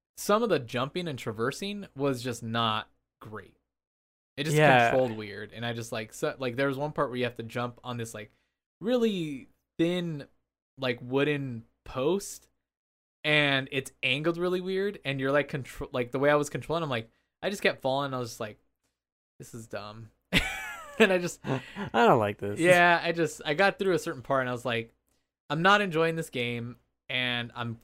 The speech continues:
Speaker 1: done playing it." So I just stopped. I quit out, and I'm just like, "Uninstall." Thank you,
Speaker 2: Yeah,
Speaker 1: Game
Speaker 2: and it's not
Speaker 1: Pass,
Speaker 2: like
Speaker 1: though.
Speaker 2: it was bad. It's just like, "Nah,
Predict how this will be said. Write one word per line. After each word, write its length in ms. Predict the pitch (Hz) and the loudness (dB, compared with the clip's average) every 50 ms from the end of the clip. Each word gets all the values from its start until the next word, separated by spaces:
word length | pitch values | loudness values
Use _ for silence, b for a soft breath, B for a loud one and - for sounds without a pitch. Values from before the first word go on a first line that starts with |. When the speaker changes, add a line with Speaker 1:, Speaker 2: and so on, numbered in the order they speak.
| - 120 | -16 -6
Speaker 1:
done 260 | 110 120 117 113 107 104 | -4 -2 -2 -2 -4 -6
playing 340 | - - 101 104 107 110 | -12 -16 -16 -16 -16 -16
it." 140 | 110 104 - _ _ _ _ _ _ _ _ _ _ _ _ _ _ _ _ _ | -16 -18 -18 _ _ _ _ _ _ _ _ _ _ _ _ _ _ _ _ _
So 80 | - 117 | -8 -6
I 120 | 113 113 | -6 -6
just 180 | 113 113 113 - | -6 -8 -12 -12
stopped. 420 | - - 98 98 107 - _ _ _ _ _ _ _ _ _ _ _ _ _ _ _ _ | -10 -8 -6 -6 -8 -8 _ _ _ _ _ _ _ _ _ _ _ _ _ _ _ _
I 40 | - | -20
quit 280 | - _ - - 123 113 | -20 _ -6 -4 -4 -2
out, 140 | 110 113 113 | -2 -6 -6
and 100 | 107 104 | -8 -10
I'm 80 | 107 | -14
just 100 | 113 - | -16 -16
like, 180 | - 110 110 - _ _ _ | -16 -16 -16 -16 _ _ _
"Uninstall." 480 | 202 185 151 127 - - - - - 127 - _ _ _ _ _ _ _ _ _ _ _ | -14 -14 -14 -16 -18 -18 -18 -20 -20 -20 -20 _ _ _ _ _ _ _ _ _ _ _
Thank 20 | - | 0
you, 80 | 160 | 2
Speaker 2:
Yeah, 220 | 185 190 156 131 117 | 4 6 6 6 4
Speaker 1:
Game 120 | - 160 175 | 4 4 4
Speaker 2:
and 80 | 170 139 | 4 4
it's 100 | 127 135 | 6 4
not 80 | 233 | 4
Speaker 1:
Pass, 40 | 262 247 | 6 6
Speaker 2:
like 120 | 214 185 | 4 4
Speaker 1:
though. 60 | 175 | 2
Speaker 2:
it 60 | 160 151 | 0 0
was 160 | 135 113 104 | 0 -4 -4
bad. 720 | 104 - - 104 104 127 185 214 147 107 95 104 139 156 - _ _ _ _ _ _ _ _ | -8 -6 -4 0 2 4 4 4 4 2 0 -2 -4 -6 -10 _ _ _ _ _ _ _ _
It's 240 | - 147 147 143 135 | 2 4 4 4 4
just 240 | - 160 147 - - | 2 0 0 0 0
like, 180 | 151 143 139 135 | 0 0 0 2
"Nah, 320 | 147 151 151 147 143 139 | 2 2 4 2 2 0